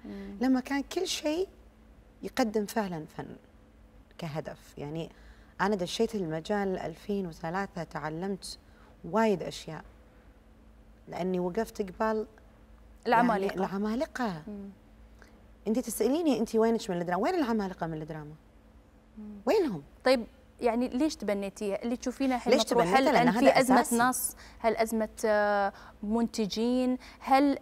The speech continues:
Speaker 1: ال-، الجيل الحالي من الفنانين أساسًا لا يرقى لهذا المستوى
Speaker 2: عزيزتي،
Speaker 1: من الفن الراقي؟
Speaker 2: عزيزتي، أول شيء
Speaker 1: مم.
Speaker 2: أنا شكلي فعلًا مثيرة للجدل بهذا التصريح، دامك
Speaker 1: مم.
Speaker 2: قلتي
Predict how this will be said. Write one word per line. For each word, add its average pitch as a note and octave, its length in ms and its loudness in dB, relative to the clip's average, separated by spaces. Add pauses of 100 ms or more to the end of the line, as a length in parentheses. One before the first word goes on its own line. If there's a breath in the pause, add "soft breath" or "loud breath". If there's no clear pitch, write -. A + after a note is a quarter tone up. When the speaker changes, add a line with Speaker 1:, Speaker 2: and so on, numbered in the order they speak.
Speaker 1:
ال-، A3+ 420 0
الجيل A#3 760 0
الحالي G3+ 600 0
من G3 120 -4
الفنانين G3+ 880 -4
أساسًا G3+ 460 -4 (240 loud breath)
لا G#3+ 380 4
يرقى A3+ 380 2
لهذا G#3 240 -2
المستوى G3+ 560 -2
Speaker 2:
عزيزتي، G3+ 460 0
Speaker 1:
من A3 60 2
الفن G#3+ 300 0
الراقي؟ G#3 420 0
Speaker 2:
عزيزتي، F3+ 720 -4
أول G#3 200 0
شيء A3+ 340 0 (240)
Speaker 1:
مم. G3+ 100 -14 (120)
Speaker 2:
أنا G3+ 160 -2
شكلي G3 500 -2
فعلًا F3+ 240 -2
مثيرة D#3 400 -6
للجدل - 460 -12 (140)
بهذا C#3+ 280 -6
التصريح، - 520 -12
دامك G3+ 300 -8
Speaker 1:
مم. G3+ 60 -12
Speaker 2:
قلتي - 280 -10